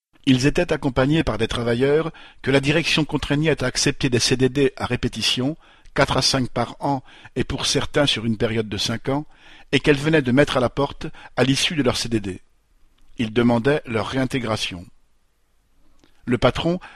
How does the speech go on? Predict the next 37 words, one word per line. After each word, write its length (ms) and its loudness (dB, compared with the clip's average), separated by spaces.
a 80 4
d'abord 280 2
fait 160 0
mine 260 2
d'ignorer 380 2
ces 100 2
travailleurs 600 0
qui, 160 -8
tous 120 -6
les 140 4
jours, 340 -2
tenaient 280 2
un 60 2
piquet 260 -2
de 40 -4
grève 380 0
devant 240 2
le 100 2
siège 300 2
social 380 0
au 60 0
Blanc-Mesnil 560 2
pour 140 -6
s'adresser 460 2
aux 160 -2
autres 180 -2
travailleurs. 560 -6
Mais 180 6
au 80 4
bout 140 -4
de 80 2
deux 160 2
semaines, 480 0
et 80 4
devant 260 2
leur 140 2
détermination 800 0